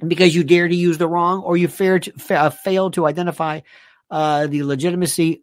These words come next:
of, uh, pronouns. Do you hear what I'm saying? So that's what that's about. It's not whether these people are phony, but it's the inconsistency. That's it. Okay?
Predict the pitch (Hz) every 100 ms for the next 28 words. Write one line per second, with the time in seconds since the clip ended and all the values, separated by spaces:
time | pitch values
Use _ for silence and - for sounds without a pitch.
0 | _ 196 185 180 165 165 175 175 170 _
1 | _ _ _ _ _ _ _ _ _ _
2 | _ _ _ _ _ _ 143 _ _ _
3 | _ _ _ _ _ - 220 233 233 240
4 | 254 285 285 - - _ - 208 285 302
5 | 302 277 302 311 330 302 - _ _ _
6 | _ _ _ _ _ _ - 240 240 349
7 | - 247 190 262 - 139 120 104 - _
8 | _ 262 254 339 349 339 226 214 190 160
9 | - _ _ - 196 180 - 180 160 151
10 | 135 123 151 147 139 139 - 190 - 190
11 | - - 262 233 190 151 190 269 - 151
12 | 113 - - _ _ _ _ _ _ _
13 | 139 196 170 - 160 - _ _ _ _
14 | _ _ _ 127 170 185 226